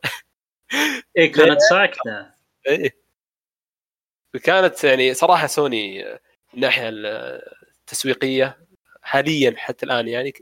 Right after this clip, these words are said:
Speaker 1: متفوقين. آه، ما ندري إيش عند مايكروسوفت الشهر الجاي.
Speaker 2: مم.
Speaker 1: مثل ما قال خالد، متحمس مرة أشوف شو
Speaker 2: لأن
Speaker 1: يصير.
Speaker 2: أنا عندي فضول، لأن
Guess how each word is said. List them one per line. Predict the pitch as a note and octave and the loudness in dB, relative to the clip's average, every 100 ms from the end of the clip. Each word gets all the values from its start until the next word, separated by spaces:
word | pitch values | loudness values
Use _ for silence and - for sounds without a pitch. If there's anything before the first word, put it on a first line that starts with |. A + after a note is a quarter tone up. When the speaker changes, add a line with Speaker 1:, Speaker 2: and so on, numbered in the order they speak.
| - | -20
Speaker 1:
متفوقين. | - A2+ G#2 A2 A#2+ _ _ _ _ _ _ _ _ - | -6 -4 -4 -10 -12 _ _ _ _ _ _ _ _ -2
آه، | B2+ B2+ A#2+ A#2 A#2 | 0 2 4 2 2
ما | C#3 D#3 D3+ | 2 2 2
ندري | B2+ | -2
إيش | A#2 - | -6 -6
عند | A#2 | -6
مايكروسوفت | A2+ A2+ - - - | -6 -8 -10 -14 -14
الشهر | - - A#2+ | -12 -10 -6
الجاي. | A2+ A2 A2+ A2 _ _ _ _ - | -4 -4 -4 -6 _ _ _ _ -12
Speaker 2:
مم. | C3+ B2+ | -10 -8
Speaker 1:
مثل | B2 | -6
ما | A#2+ | -6
قال | - A2+ - | -8 -12 -10
خالد، | A#2+ A2+ | -6 -6
متحمس | A2+ - B2 G#2+ - - _ _ _ _ | -8 -6 -6 -6 -14 -18 _ _ _ _
مرة | B2+ A2+ A#2+ | -2 -2 -2
أشوف | - D3+ | -2 0
شو | |
Speaker 2:
لأن | D#3 | 2
Speaker 1:
يصير. | E3 F3 | 2 2
Speaker 2:
أنا | F3 E3 | 2 2
عندي | E3+ F3 | 2 0
فضول، | E3 D#3 E3+ E3 | -2 0 2 2
لأن | D3 C3+ B2 A2+ | 0 0 -4 -8